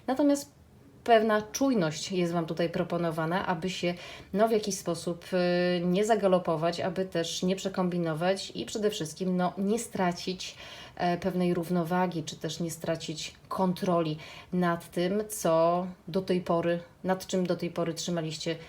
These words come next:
e, swoją pieczę. Dla niektórych to jest również, e, przestroga przed tym, co gdzieś takie właśnie, e, na ostatnią chwilę lub też niespodziewanie może się chcieć zmieniać, e,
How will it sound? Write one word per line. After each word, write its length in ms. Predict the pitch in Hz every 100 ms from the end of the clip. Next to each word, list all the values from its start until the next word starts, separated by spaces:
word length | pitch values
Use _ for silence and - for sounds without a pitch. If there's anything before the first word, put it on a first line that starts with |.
| - -
e, 460 | 170 170 170 - 190
swoją 340 | - 165 165
pieczę. 380 | - 151 151 151 - - - 214
Dla 240 | 185 220
niektórych 420 | 247 - 262 247
to 100 | 247
jest 140 | 233 208
również, 500 | 220 214 208 - 208
e, 140 | 202
przestroga 560 | 196 214 - 226 214 202
przed 280 | - 196
tym, 180 | - 185
co 300 | 180 190 190
gdzieś 320 | 190 190 202
takie 340 | - 180 - 180
właśnie, 360 | 175 180 190 185 - - -
e, 400 | - 185 180 180
na 180 | 180 190
ostatnią 400 | 190 196 196 190
chwilę 340 | 190 240 240
lub 160 | 190 180
też 180 | 196 190
niespodziewanie 720 | 190 190 185 190 185 190 180
może 280 | 175 175 180
się 160 | -
chcieć 280 | 180 180 165
zmieniać, 720 | 180 185 185 180 175 - -
e, 160 | 180